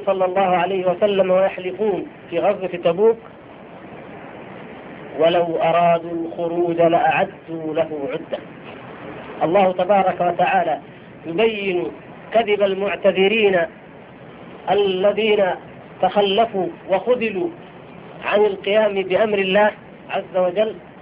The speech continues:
مهما حلفوا من الأيمان ومهما ظهر عليهم أو أظهروا من علامات البراءة والصدق،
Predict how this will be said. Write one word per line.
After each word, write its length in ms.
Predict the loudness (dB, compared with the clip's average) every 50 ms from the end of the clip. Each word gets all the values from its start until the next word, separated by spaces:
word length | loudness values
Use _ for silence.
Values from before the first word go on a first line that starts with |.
| -14 -4
مهما 520 | 0 0 2 2 2 2 2 4 4 4 2
حلفوا 460 | 0 0 0 2 2 0 0 -4 -4
من 140 | -2 0 0
الأيمان 580 | 0 2 0 0 0 2 4 4 4 4 2 -2 -8 -20 -20 -20 -20 -20 -20 -20 -20 -8 -6
ومهما 800 | -2 0 0 0 0 -2 -4 -2 0 2 2 2 0 -2 -4 -6 -10 -16 -20 -20 -14 -2 2
ظهر 300 | 2 2 4 2 2 2
عليهم 680 | 0 0 0 0 0 0 0 0 0 0 -2 -2 -2
أو 220 | -2 0 2 2 0
أظهروا 360 | 0 0 0 0 0 0 -2
من 140 | -4 -4 -2
علامات 420 | -2 0 0 0 -2 -2 -4 -4 -6
البراءة 460 | -10 -4 -2 0 0 2 0 -2 -4 -6 -4
والصدق، 500 | -4 -6 -6 -4 0 0 2 2 0